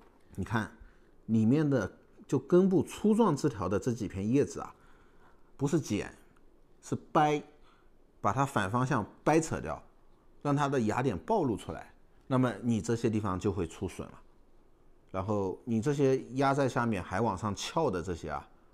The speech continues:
你继续把它压平了，把它的顶端的优势都压下来。那么那是我说了，前提条件是什么呀？春天。你现在纽约长岛，你现在出根强笋，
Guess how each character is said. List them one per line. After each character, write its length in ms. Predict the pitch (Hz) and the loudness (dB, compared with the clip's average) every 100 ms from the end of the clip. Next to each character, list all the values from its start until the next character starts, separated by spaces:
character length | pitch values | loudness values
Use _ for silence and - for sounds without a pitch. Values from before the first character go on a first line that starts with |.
| _ - | _ -18
你 80 | - | -12
继 140 | 92 117 | -4 -4
续 100 | 117 | -4
把 140 | 113 | -6
它 140 | 95 | -6
压 180 | 92 90 | -4 -4
平 260 | - 76 53 | -6 -10 -14
了， 120 | - - - - - | -16 -20 -20 -20 -10
把 80 | 87 | -6
它 140 | 92 | -2
的 120 | 113 107 | 0 0
顶 160 | 90 | -2
端 200 | 87 98 | -4 -4
的 40 | 104 | -2
优 160 | 104 | -2
势 160 | 104 95 - | -4 -10 -4
都 140 | 123 120 | -2 0
压 180 | 98 | -2
下 160 | 85 87 | -4 -8
来。 160 | 60 - - - - - - - - | -10 -14 -20 -20 -20 -20 -20 -16 -4
那 120 | 156 | 0
么 220 | 151 131 - - | 0 -2 -8 -6
那 100 | 156 | -4
是 140 | 139 135 117 - - | 0 0 0 -8 -8
我 160 | 98 | -8
说 240 | - 113 110 | -6 -4 -4
了， 120 | 92 | -4
前 240 | - 117 139 | -6 -4 -2
提 100 | 131 | 0
条 180 | 110 101 | 0 0
件 160 | 104 | -2
是 160 | 92 85 - - - - | -4 -8 -12 -20 -20 -12
什 100 | 80 | -10
么 80 | |
呀？ 160 | 71 69 - - - - - | -8 -10 -16 -20 -20 -20 -20
春 380 | - 110 101 98 | -12 -8 -6 -8
天。 260 | - 60 - - - - - | -12 -16 -20 -20 -20 -20 -6
你 160 | 117 110 | -2 0
现 160 | 135 | 0
在 140 | 135 110 | 0 0
纽 260 | 98 85 | -2 -2
约 160 | 87 98 | -2 -4
长 380 | - 80 69 87 | -4 -6 -6 -8
岛， 220 | 62 - - - - | -10 -12 -20 -18 -2
你 120 | 113 | 0
现 160 | 107 147 | 2 0
在 140 | 143 | 0
出 180 | - 127 | -2 -2
根 140 | 117 | -2
强 320 | 117 - 78 104 | -4 -6 -8 -8
笋， 240 | 90 | -10